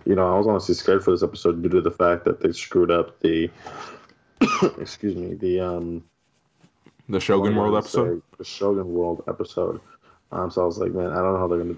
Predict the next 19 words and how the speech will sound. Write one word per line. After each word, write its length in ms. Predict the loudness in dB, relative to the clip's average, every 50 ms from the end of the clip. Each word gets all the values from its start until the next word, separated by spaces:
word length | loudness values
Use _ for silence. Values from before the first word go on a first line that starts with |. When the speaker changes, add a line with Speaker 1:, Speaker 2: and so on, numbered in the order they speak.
| -6 -4
Speaker 1:
I 60 | -2
don't 140 | -2 0 -2
know 80 | -2 -4
how 100 | -2 -2
they're 80 | 0
gonna 140 | 0 0 0 2
do 120 | 2 2
this," 240 | 2 0 -4 -8 -12
because 240 | -12 -6 -4 -2 0
they 40 | 0
already 180 | 0 0 -2
tried 140 | -2 0 0
to 120 | 0 2
do 160 | 2 2 2 2
it 140 | 0 0 -2
with 100 | -2 -2
the 80 | -2
Shogun 400 | -6 -2 0 2 2 2 0 -2
episode. 500 | -4 -4 -6 -4 -4 -4 -4 -4 -6 -8